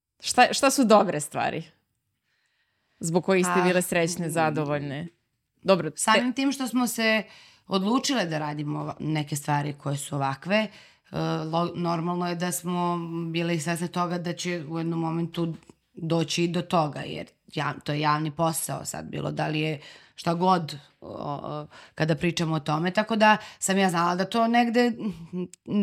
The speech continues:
Speaker 2: da će to negde nas da sačeka, mene, ajde ako kažemo konkretno. E, iznad svega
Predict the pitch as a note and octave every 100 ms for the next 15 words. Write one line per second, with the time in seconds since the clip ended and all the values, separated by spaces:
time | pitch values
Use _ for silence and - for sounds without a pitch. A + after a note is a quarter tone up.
0 | F#3 G3+ - A#3 A3 A3 A3 G#3 G3 F3+
1 | E3+ D#3+ - F#3+ F#3+ D#3+ C#3 D3 - -
2 | B2+ C#3+ C#3+ D3+ D3 D3+ D3 G#3+ B3+ C4
3 | - - - - - F3+ F#3 F#3 F#3+ F#3+
4 | - - - _ _ - - _ _ _
5 | _ _ _ - - B2+ F#3+ A#3+ C4 D4+
6 | D4+ D4 D#4 D4